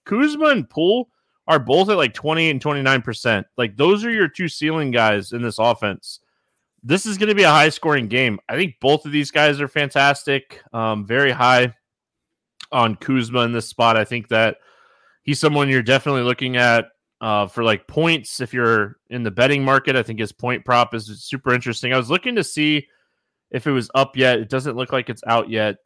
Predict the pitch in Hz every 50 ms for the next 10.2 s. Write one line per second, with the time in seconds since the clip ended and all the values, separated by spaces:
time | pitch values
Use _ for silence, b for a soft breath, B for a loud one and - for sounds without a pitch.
0 | _ - 110 107 104 104 101 98 101 98 95 - 110 120 139 143 - - 156 151
1 | 147 139 135 - - _ - 120 - _ _ _ _ _ _ _ _ _ _ _
2 | _ _ _ _ _ _ _ _ _ - - - - 156 151 131 - 147 135 110
3 | - - 156 160 156 135 - 156 147 131 113 120 110 101 92 - _ _ _ -
4 | 127 123 113 101 101 104 - 110 110 101 104 110 113 120 123 117 107 95 92 -
5 | - - - 107 107 - - 123 117 104 - 101 98 95 - - 117 117 117 117
6 | 113 101 92 90 _ _ - 107 101 98 98 98 95 95 101 107 - 117 110 107
7 | 104 123 120 101 - 120 113 110 107 - - 117 110 101 - - - _ _ _
8 | _ _ _ _ _ - - 151 143 131 123 120 113 113 110 101 98 95 - -
9 | 107 95 110 104 - - - - 104 101 101 90 - - 107 98 95 98 101 101
10 | 95 92 92 87